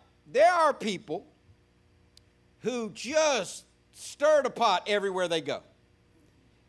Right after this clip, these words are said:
They just, I mean, they're mad at life. One of the greatest movies in the whole world, and this is the first time I knew I was gonna marry Gail.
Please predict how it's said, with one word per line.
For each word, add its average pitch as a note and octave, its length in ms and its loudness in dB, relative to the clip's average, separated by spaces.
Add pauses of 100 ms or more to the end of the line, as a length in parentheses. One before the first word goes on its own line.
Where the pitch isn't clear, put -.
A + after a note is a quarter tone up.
(140)
They C4+ 440 6
just, G#3+ 360 -4
I A3 140 -2
mean, G#3 280 -4
they're B3+ 120 -6
mad A#3+ 500 0 (200)
at G3 180 -4
life. A3 400 2 (240)
One A3+ 220 -6
of F#3+ 40 -10
the F3 80 -8
greatest B3+ 720 -6 (240)
movies F#3+ 640 -6 (460)
in G3+ 160 -4
the E3+ 80 -2
whole B3+ 280 0
world, F#3 360 2
and G3 60 -6
this A3 100 -4
is - 60 -14
the - 60 -20
first C4+ 220 -2
time B3 220 -2
I A#3+ 40 -2
knew A3+ 200 0
I G3 60 2
was D#3+ 80 -2
gonna F3+ 160 -4
marry F3 240 0
Gail. C#3 260 -4